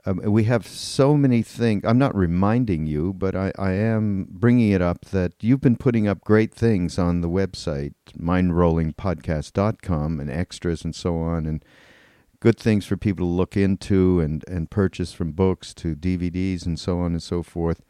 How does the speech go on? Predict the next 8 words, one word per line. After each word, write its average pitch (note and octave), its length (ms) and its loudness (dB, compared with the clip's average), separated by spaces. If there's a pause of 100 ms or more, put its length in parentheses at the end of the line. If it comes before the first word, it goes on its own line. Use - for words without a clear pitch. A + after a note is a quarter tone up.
(500)
And, F2 640 -2
uh, F#2+ 120 -2
what A2+ 280 6
place - 640 0 (640)
more G2+ 360 4
better F2 600 -2
than D#2+ 380 -4
Amazon, F2 800 -2